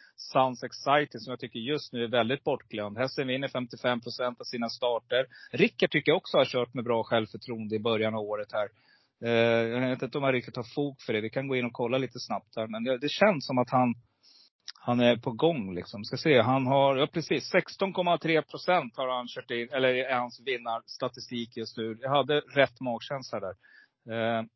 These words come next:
den andra häst som jag plockar med, det är nummer sex, det är Eagle, Björn Goop. Eh, ingen så jättesus. Ska ni ha en riktig, riktig susare, då tar ni med nummer tio, Dig for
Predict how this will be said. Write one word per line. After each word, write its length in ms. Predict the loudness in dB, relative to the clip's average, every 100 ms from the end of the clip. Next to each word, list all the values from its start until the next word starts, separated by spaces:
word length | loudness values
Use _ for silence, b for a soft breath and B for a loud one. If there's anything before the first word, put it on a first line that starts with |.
| _ _
den 120 | 2
andra 180 | 4 6
häst 240 | 4 2
som 80 | -2
jag 100 | -6
plockar 220 | -4 -2
med, 260 | 0 0 -2 -6
det 160 | -6 -4
är 60 |
nummer 340 | -4 -6 -6 -6
sex, 340 | -2 -4 -2
det 80 | -6
är 40 | -4
Eagle, 400 | -4 -2 0 2
Björn 220 | 2 2
Goop. 240 | 2 -2 -4 -16 _ _ _ _ _ _ -10
Eh, 200 | -8 -4
ingen 180 | 0 0
så 100 | 0
jättesus. 640 | 2 2 2 -6 -4 -4 -4 -10 -18 _ _ _ _ _ -18 -14 -16
Ska 160 | -10 -4
ni 60 |
ha 140 | 0 0
en 100 | 0
riktig, 340 | -2 0 2
riktig 280 | 2 0 -6
susare, 380 | -6 -6 -4 -4
då 60 | -4
tar 180 | -6 -4
ni 80 |
med 160 | -2 0
nummer 160 | -2 -6
tio, 440 | -8 -8 -2 -2
Dig 300 | 0 0 0 -2
for 120 | -8